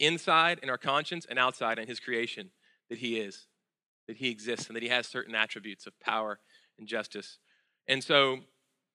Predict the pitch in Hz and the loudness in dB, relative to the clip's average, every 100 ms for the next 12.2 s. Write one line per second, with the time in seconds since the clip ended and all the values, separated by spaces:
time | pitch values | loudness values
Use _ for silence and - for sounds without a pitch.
0 | _ _ - - - 139 127 151 147 143 | _ _ -20 -12 0 0 2 0 0 -2
1 | 143 - 143 165 190 180 156 131 - 143 | -2 0 4 8 8 6 4 2 2 2
2 | 147 123 123 123 - 156 151 _ _ _ | 2 2 2 2 -2 -6 -6 _ _ _
3 | 123 - 135 127 120 - 117 - 143 127 | -4 0 4 4 4 -4 -6 -6 -2 -2
4 | 120 117 - 120 135 139 143 120 117 - | 0 -2 -4 -4 -4 -4 -4 -4 -8 -6
5 | 120 127 127 117 110 117 117 110 120 131 | -6 -4 -4 -4 -6 -6 -6 -4 -4 -6
6 | - 113 127 127 127 - - - - 123 | -8 -8 -6 -4 -6 -6 -12 -12 -8 -2
7 | 147 131 120 _ _ 117 - - - 151 | 2 2 -2 _ _ -12 -12 -18 2 2
8 | - 143 117 95 - _ _ _ _ _ | 4 -4 -4 -8 -14 _ _ _ _ _
9 | _ 123 127 123 - 131 - 135 - 170 | _ 2 4 4 -2 -6 -2 -2 2 4
10 | 185 165 151 160 156 139 123 127 160 175 | 6 6 4 4 2 -2 -2 2 2 4
11 | 190 190 - - - _ 139 151 139 156 | 2 0 -6 -20 -20 _ 4 4 8 8
12 | 147 | 8